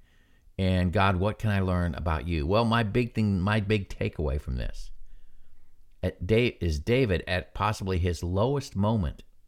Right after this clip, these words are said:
in his life up until now. He's fallen from being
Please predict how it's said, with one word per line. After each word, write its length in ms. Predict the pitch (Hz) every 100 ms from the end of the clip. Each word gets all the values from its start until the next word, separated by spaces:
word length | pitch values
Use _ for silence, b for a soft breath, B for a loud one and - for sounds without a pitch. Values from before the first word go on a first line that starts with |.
| - - - - - - -
in 160 | 131 139
his 200 | 123 104
life 320 | 95 82 -
up 160 | 65
until 220 | 76 71 69
now. 300 | 55 - - - - - - - - - - - - _ _ - _ _ -
He's 200 | - 71
fallen 420 | - 113 123 139 131
from 240 | 113 98
being 320 | 98 92 85